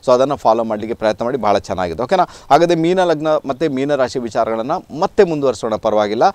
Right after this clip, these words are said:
But ಅದಕ್ಕಿಂತ ಮುಂಚೆ ನಾವೇನು ಮಾಡೋಣ, ವಿಶೇಷ ರೀತಿಯಲ್ಲಿ, ಆ, ನಿಮಗೆ ಕೆಲವು ರೆಮಿಡೀಸನ್ನು ಹೇಳಿಕೊಡ್ತೇನೆ ಅಂತ,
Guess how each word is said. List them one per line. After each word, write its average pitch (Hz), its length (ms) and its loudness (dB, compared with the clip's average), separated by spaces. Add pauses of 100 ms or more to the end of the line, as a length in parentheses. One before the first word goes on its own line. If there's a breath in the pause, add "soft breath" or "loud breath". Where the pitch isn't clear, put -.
(240 loud breath)
But 165 120 6
ಅದಕ್ಕಿಂತ 180 300 2
ಮುಂಚೆ 165 260 -4
ನಾವೇನು 135 340 0
ಮಾಡೋಣ, 131 180 0
ವಿಶೇಷ 131 360 -4
ರೀತಿಯಲ್ಲಿ, 131 480 -2 (360 loud breath)
ಆ, 117 120 2
ನಿಮಗೆ 147 240 -2
ಕೆಲವು 139 220 2
ರೆಮಿಡೀಸನ್ನು 151 480 -2
ಹೇಳಿಕೊಡ್ತೇನೆ 123 500 -4
ಅಂತ, 110 80 -8